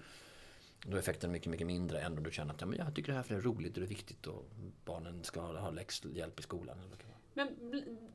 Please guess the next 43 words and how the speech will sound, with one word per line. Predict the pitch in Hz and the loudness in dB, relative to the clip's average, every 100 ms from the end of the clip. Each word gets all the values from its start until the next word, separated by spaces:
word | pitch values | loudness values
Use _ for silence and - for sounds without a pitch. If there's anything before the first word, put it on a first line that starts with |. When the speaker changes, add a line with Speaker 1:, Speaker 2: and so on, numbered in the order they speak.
| 202 - 180 208 | -10 -2 0 0
Speaker 2:
vi, | 220 254 269 | 0 4 8
just | 311 320 | 8 10
nu | 302 | 8
blir, | 262 247 247 226 | 8 6 6 6
i | |
C | 220 208 | 6 6
S | 196 | 8
R-världen | 196 180 165 165 | 8 10 8 6
så | 156 | 2
befinner | 175 185 165 165 | 2 6 8 8
vi | |
oss | 165 | 8
i | 165 | 6
en | 165 | 6
trend | 160 220 214 180 165 | 8 10 10 10 8
där | 156 135 | 8 6
den | 156 | 6
stora | 160 165 160 | 4 6 6
utmaningen | 156 156 151 151 151 147 | 4 4 2 4 4 2
är | 143 147 | 2 2
att | 151 | 2
integrera | 147 147 143 131 110 | 0 0 0 0 0
hållbarhet | 143 - - 156 156 - - | 0 0 -2 -2 -2 -2 -4
eller | 110 120 110 165 | -4 -2 -2 -2
hållbarhetsaspekter | 147 143 135 - - - 143 - - | 0 0 -2 -2 -4 -4 -4 -6 -2
i | |
hela | 151 - | -2 0
sin | 147 - | -2 -2
verksamhet. | - 147 - - - | -2 -4 -6 -6 -6
Det | |
vill | - | -2
Speaker 1:
Mm. | - | 0
Speaker 2:
säga | - | 2
att | 147 160 | 0 4
jag, | 160 160 160 151 | 8 10 8 6
om | 151 151 | 4 6
jag | 147 143 | 6 4
är | 127 | 2
en | 135 | 0
bank, | 127 104 147 | 0 0 0
förstår | 147 - 117 | -2 0 0
fullt | - - - - | 0 -2 -2 0
ut | 120 123 - - | 0 0 -2 -8